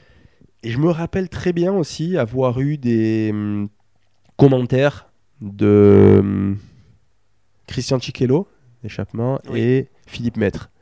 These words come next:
Speaker 1: Tous les deux, ils étaient venus me voir.
Speaker 2: Waouh.
Speaker 1: Et ils m'avaient dit : « Bah, mais c'est énorme ce que tu fais, mais c'est n'importe quoi. » <laughs> Donc c'était un peu le chaud et le froid. J'ai dit : « Mais qu'est-ce qu'il y a ? <laughs> C'est quoi ? Mais t'es tout le temps en travers. » Euh, j'ai dit : « Ouais, je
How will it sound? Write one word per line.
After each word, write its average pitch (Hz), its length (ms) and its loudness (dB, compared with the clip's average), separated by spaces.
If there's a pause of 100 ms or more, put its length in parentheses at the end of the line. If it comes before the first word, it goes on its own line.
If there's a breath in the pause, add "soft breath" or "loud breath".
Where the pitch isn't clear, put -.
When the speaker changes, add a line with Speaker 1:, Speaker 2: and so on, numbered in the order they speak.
(520)
Speaker 1:
Tous 135 100 -8
les 131 140 2
deux, 131 220 2 (120)
ils - 40 -20
étaient - 120 -6
venus 110 180 -4
me 113 80 -4
voir. 147 300 -2 (140)
Speaker 2:
Waouh. - 160 -16 (320)
Speaker 1:
Et 113 120 -2
ils 117 100 0
m'avaient 110 260 0
dit : « 143 460 -6
Bah, - 280 -20
mais 147 80 -12
c'est - 220 -12 (140)
énorme 170 520 -8
ce - 80 -18
que 165 80 -12
tu 160 160 -10
fais, 151 400 -6 (340)
mais 143 300 -4 (220)
c'est - 200 -2
n'importe 180 600 2
quoi. » 170 340 6 (240)
<laughs> - 140 0
Donc 170 180 10
c'était 185 340 6
un 170 60 8
peu 175 160 0
le 175 100 8
chaud 185 200 6
et - 20 8
le 175 100 8
froid. 156 280 4 (440 loud breath)
J'ai 143 140 -6
dit : « 175 40 -8
Mais 185 100 -10
qu'est-ce 185 200 4
qu'il 202 140 -10
y 202 40 -2
a ? 190 140 0
<laughs> 180 80 0
C'est - 240 -12
quoi ? 180 160 -2 (460 loud breath)
Mais 180 100 -2
t'es 254 140 -4
tout 247 140 -10
le 226 60 -10
temps 247 140 2
en 240 60 2
travers. » 247 560 0 (460 soft breath)
Euh, - 40 -12 (240)
j'ai 104 120 -12
dit : « 110 60 -6
Ouais, 170 280 -2
je - 80 -20